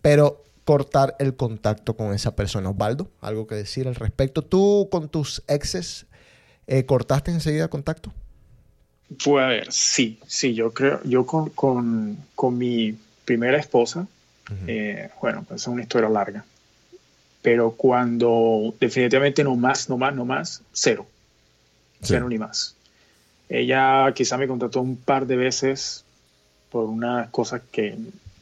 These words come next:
Speaker 2: mínima, pero mi respuesta fue de, de una sola palabra, sí o no, o algo así, pero una sola línea. Pero no, completamente, completamente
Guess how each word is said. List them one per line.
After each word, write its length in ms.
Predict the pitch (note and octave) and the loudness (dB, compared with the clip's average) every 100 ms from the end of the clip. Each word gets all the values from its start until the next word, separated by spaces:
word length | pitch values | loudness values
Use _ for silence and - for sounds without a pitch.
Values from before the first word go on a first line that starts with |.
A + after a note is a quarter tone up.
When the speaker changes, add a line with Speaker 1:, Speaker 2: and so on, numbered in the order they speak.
| _ | _
Speaker 2:
mínima, 640 | G#2+ G2+ C#3 C#3 B2 B2 B2 - | -10 -2 0 2 2 0 -6 -4
pero 480 | - G#2+ G#2 G2+ F#2+ - _ - | 2 2 0 -4 -8 -14 _ -8
mi 280 | B2 B2+ B2+ | -4 2 2
respuesta 460 | B2 - A2 - | 2 2 0 0
fue 280 | A#2+ B2+ B2 | 2 4 4
de, 260 | C3+ C3 - | 4 0 0
de 100 | A3+ | 0
una 160 | A#2 A#2 | 0 0
sola 240 | B2 A2+ | -2 -2
palabra, 320 | A2+ G#2 - - | -2 -4 -6 -4
sí 340 | - A2+ B2 - _ _ _ _ _ - - _ | 0 0 -2 -12 _ _ _ _ _ -20 -20 _
o 100 | A#2+ | -2
no, 140 | A2+ A#2 A#2 - | 0 0 -2 -4
o 220 | - G2+ | -4 -2
algo 160 | G#2+ A#2+ | -2 0
así, 160 | - C3 | 2 2
pero 260 | A2 G2+ G2+ _ _ _ _ _ _ | 2 -2 -12 _ _ _ _ _ _
una 160 | C#3 C3 | 2 2
sola 240 | - A#2+ | 2 2
línea. 260 | B2 A#2 - _ _ _ - - - | 2 0 -4 _ _ _ -20 -12 0
Pero 220 | C3+ A#2+ | 2 4
no, 220 | A#2+ A#2+ - | 2 0 -6
completamente, 1120 | - A#2 A2 A#2 B2+ B2+ B2 C3 B2 A#2 G#2+ - _ _ _ _ _ - | -4 0 2 2 4 2 2 4 4 2 -2 -10 _ _ _ _ _ -6
completamente 1160 | A2+ A#2+ A#2 B2 B2 A2+ B2+ A#2+ A2 A2+ - | -2 -2 -2 0 -2 0 0 2 -2 -8 -14